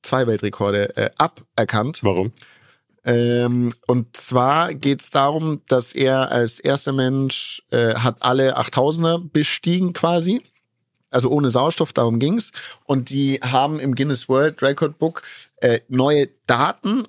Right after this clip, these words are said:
Speaker 1: verwendet, also Datensätze verwendet, wovon zwei nicht,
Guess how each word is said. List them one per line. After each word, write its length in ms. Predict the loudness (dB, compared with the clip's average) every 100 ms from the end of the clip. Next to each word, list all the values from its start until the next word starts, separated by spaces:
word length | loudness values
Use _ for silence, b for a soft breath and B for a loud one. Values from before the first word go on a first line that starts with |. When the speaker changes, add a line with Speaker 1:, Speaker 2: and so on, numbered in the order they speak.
| _
Speaker 1:
verwendet, 440 | -4 0 0 2 0
also 140 | -2
Datensätze 880 | 0 0 0 0 0 0 -2 -2 -2
verwendet, 520 | 0 0 2 0 -2
wovon 720 | -2 -2 0 0 0 0 0 -4
zwei 580 | -6 -4 0 2 4 2
nicht, 720 | 2 2 0 -2 -8 -10 -14